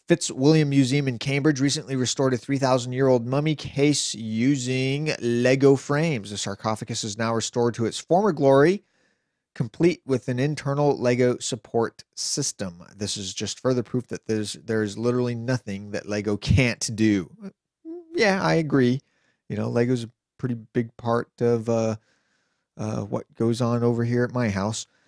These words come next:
Uh, over at youtube dot com,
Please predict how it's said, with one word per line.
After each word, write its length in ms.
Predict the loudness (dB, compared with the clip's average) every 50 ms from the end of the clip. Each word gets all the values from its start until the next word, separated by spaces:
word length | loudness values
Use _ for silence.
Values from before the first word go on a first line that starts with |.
| _ _ _
Uh, 440 | 0 2 4 4 6 6 4 4 2 4
over 360 | 4 4 6 8 6 4 4 4
at 280 | 2 2 2 2 0 -4
youtube 880 | -2 4 6 6 6 4 2 0 2 4 6 6 8 8 6 6 4 0 -6 -8 -16 _
dot 360 | 2 4 4 4 4 0 _ -14
com, 600 | -6 -2 0 2 2 2 4 2 2 2 0